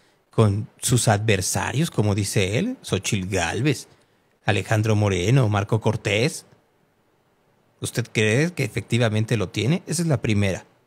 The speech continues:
La segunda, desinteresadamente, Rafael Barajas, el periódico en donde colabora y es directivo,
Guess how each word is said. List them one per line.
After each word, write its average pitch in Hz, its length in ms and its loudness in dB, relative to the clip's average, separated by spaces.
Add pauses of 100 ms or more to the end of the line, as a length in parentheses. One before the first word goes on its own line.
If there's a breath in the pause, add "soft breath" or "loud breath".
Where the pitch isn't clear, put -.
(600)
La 120 140 2
segunda, 117 540 2 (760)
desinteresadamente, 139 1000 4
Rafael 135 340 2
Barajas, 117 560 0 (400)
el 123 100 2
periódico 156 840 2 (180)
en 117 140 2
donde 110 240 2
colabora 117 680 0
y 135 100 0
es 143 120 2
directivo, 143 640 0